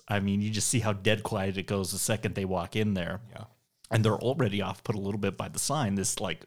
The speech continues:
Speaker 1: wolf head through this, like, spike. And they're not very friendly to them there. There's no food for them. They kind of just want them to, "On your merry way," right?
Speaker 2: Mm-hmm.
Speaker 1: Uh, the,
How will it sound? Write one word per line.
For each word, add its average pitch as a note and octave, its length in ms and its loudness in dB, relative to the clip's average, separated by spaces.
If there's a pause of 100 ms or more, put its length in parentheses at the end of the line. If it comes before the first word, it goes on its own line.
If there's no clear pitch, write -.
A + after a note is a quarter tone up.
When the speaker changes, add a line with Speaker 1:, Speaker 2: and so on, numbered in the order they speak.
Speaker 1:
wolf A#2 500 -4
head F#2+ 320 0
through G2+ 220 -2
this, F#2+ 240 -2
like, - 180 -6
spike. E3+ 500 0 (1120)
And E3 140 6
they're E3+ 100 8
not F3 220 4
very E3+ 180 8
friendly D3 460 4
to D#3+ 160 2
them D3 240 4
there. C#3 280 4
There's A2+ 280 4
no A2 180 6
food A2+ 420 0
for A#2 140 2
them. A2 680 2
They G#2 120 4
kind A#2 220 6
of G#2 100 4
just G2+ 220 -2
want A2 240 0
them A2 120 2
to, G2 200 -4 (680)
"On C3 160 8
your A#2 120 8
merry G2 280 4
way," F#2 260 0
right? F#2 300 0
Speaker 2:
Mm-hmm. G2 360 -2 (680)
Speaker 1:
Uh, F#2+ 320 0
the, G2 300 -2